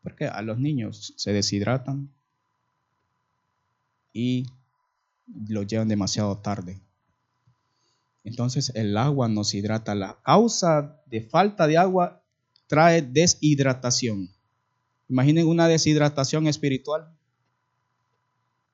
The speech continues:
"Ah, no, hermano, nosotros no estamos deshidratados, mucha agua tenemos". Si no, si di-, día tras día nos llenamos con su vaso, tres vasos de agua, voy a, hoy me tocan cinco. Ah, cinco, ch, ch, ch,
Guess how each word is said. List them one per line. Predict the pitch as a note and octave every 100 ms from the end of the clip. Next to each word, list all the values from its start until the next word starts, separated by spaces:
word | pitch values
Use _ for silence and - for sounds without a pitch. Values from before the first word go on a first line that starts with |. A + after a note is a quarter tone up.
| _ _ _ _ _ _
"Ah, | A2 C3
no, | B2+
hermano, | C3 C3+ B2+
nosotros | A#2 A2+ A2+ C3
no |
estamos | B2+ C3+ C#3 C3
deshidratados, | A#2 A2 G#2 G2+ C3+ A#2 A2
mucha | C3+ -
agua | - C#3+ A#2
tenemos". | G#2 B2 C3 G2+ - - _ _ _ _ _ _ _ _ _ _ _ _ _ _ _
Si | - B2
no, | A#2 C3 D3 D3
si | - B2
di-, | B2+ B2 _ _ _ _
día | B2+ C3+ D3+ D#3
tras | D3+ C#3
día | C3+ D3 C#3+
nos | C3
llenamos | B2+ A#2+ C3 C3 A#2+ -
con | A2+ A2
su | G2+
vaso, | G2+ A#2 C3 A#2+ - _ _ _
tres | G2 F#2
vasos | F#2+ B2+ B2 A#2
de | G#2 F#2
agua, | A#2+ B2+
voy | - A2+
a, | G#2+ -
hoy | A2+
me | A2+
tocan | G#2+ A2+ A2+ A2
cinco. | B2 C3 B2+ B2+ _ _ _ _ _ _ -
Ah, | - -
cinco, | G2 G#2 G2+ F#2+
ch, | -
ch, | -
ch, | -